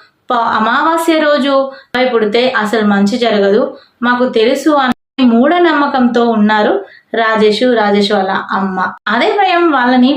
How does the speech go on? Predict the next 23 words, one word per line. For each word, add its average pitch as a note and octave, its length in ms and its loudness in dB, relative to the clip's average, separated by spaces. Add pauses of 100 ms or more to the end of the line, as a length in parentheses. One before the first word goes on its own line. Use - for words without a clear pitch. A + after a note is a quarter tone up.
వెంటాడుతుంది. B3 920 0 (440)
వాళ్ళు G#3+ 360 -2
బయటికి C4 440 0
మాట్లాడుతున్నారు D#4+ 840 0
కానీ C#4 520 0 (420)
వాళ్ళ A#3 240 0
మనసులో, C#4 560 2
వాళ్ళ A#3+ 340 0
బ్రెయిన్లో C4 840 0
అదే G#3 240 0
తిరుగుతున్నది. F#3+ 600 -2
మానసకి G4 580 -2
అబ్బాయి D4 340 0
పుట్టిన C4+ 460 0
రోజే C4 520 0 (320)
దూరపు E4+ 440 0
చుట్టాలలో B3 600 0
ఎవరో A#3 340 0
ఒక A3 200 -4
వృద్ధుడు G#3+ 560 0
చనిపోయాడు. G3+ 640 -2 (480)
చనిపోయింది F4 640 0
వృద్ధుడే, A#3 680 0